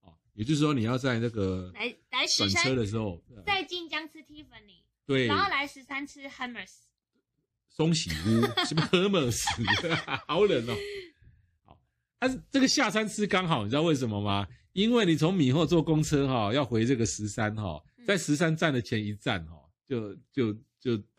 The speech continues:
Speaker 1: 石山，石山车站的前一站下车，哦，然后那个，那个，那个公车下车的地方哦，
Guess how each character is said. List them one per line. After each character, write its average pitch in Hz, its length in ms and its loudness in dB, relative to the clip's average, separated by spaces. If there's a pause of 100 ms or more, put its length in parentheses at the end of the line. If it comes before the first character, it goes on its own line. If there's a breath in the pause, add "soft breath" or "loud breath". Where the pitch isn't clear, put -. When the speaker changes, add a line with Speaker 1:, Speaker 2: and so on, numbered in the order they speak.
(560)
Speaker 1:
石 - 140 -8
山， 143 240 2
石 135 180 -2
山 147 220 2
车 143 160 0
站 147 120 2
的 123 60 0
前 110 220 -2
一 113 80 2
站 117 180 0
下 107 220 -2
车， 101 260 -8 (460)
哦， 92 160 -20 (440)
然 110 120 -6
后 135 160 2
那 135 100 2
个， 110 280 0
那 127 100 -2
个， 113 180 -2
那 113 140 -4
个 104 340 -4 (200)
公 127 180 0
车 120 180 2 (380)
下 131 220 -2
车 131 120 -2
的 117 80 2
地 107 160 0
方 98 220 -4
哦， 90 180 -16